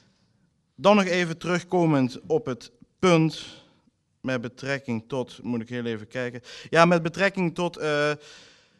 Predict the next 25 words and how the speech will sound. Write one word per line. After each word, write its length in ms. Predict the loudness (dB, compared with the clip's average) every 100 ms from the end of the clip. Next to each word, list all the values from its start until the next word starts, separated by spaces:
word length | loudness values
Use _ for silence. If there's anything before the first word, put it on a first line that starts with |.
| _ _ _ _ _ _ _ _ _ _ _ _
ons 180 | -6 -2
irritatiepuntje 920 | -2 0 4 4 4 0 -2 0 0
met 280 | -2 -4 -14
betrekking 380 | -8 -6 -2
tot 120 | -4 -4
het 80 |
parkeren. 600 | -6 -2 2 4 2 0
Ehm, 560 | 0 2 2 2 -2 -2
omdat 280 | 0 0 0
we 80 | -2
daar 120 | 0
niet 160 | -2
het 140 | -4 -2
antwoord 420 | -2 -2 -4 -4
op 160 | -6 -4
kregen 340 | -4 -4 -2
wat, 240 | -4 -4
eh, 60 | -6
we 760 | -6 -4 -2 -4 -6 -8 -8 -10
gehoopt 400 | -12 -2 -2 0
hadden. 300 | -2 -2 -2
In 140 | 2
de 80 | 2
zin 260 | 4 2 4
van 380 | 4 4 2